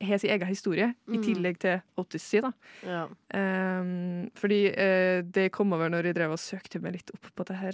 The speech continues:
Speaker 2: Mhm.
Speaker 1: eh, i går. Eh, så er det, et eksempel er jo den der My Best Friend's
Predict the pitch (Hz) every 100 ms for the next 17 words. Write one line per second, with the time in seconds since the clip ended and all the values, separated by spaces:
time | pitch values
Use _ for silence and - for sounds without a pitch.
0 | - 208 208 202 196 190 196 226 262 220
1 | 208 208 202 190 196 214 190 170 196 202
2 | 214 202 185 180 165 165 165 170 - 175
3 | 175 - 190 175